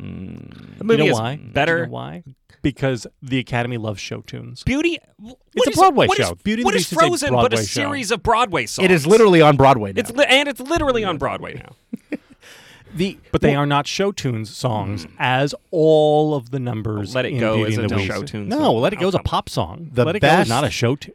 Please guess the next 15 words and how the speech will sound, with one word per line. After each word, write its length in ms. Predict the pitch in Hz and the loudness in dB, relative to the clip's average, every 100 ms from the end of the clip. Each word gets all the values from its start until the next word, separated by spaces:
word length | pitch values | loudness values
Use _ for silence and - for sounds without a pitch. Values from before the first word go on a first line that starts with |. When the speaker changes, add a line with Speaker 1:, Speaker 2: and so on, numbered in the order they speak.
| _ | _
Speaker 1:
the 180 | - 123 | -6 -4
b- 160 | 110 - - | -4 -6 -4
Speaker 3:
I'm 160 | 208 254 | -2 0
sorry. 320 | - 123 110 - - | 0 0 -2 -6 0
Raise 260 | 170 220 214 | 4 4 4
your 120 | 202 | 0
hand 320 | 156 185 214 | 2 0 0
here 200 | - 147 | 0 0
if 100 | 123 | 0
you've 200 | 143 135 | 0 -2
starred 520 | - - - 175 170 | -2 -2 4 6 6
in 120 | 156 135 | 2 -4
stage 420 | - 165 165 135 | 0 2 2 0
musicals 420 | 123 104 - 98 | -4 -4 -8 -10
before. 540 | 87 92 120 110 160 | -10 -8 -6 -6 -6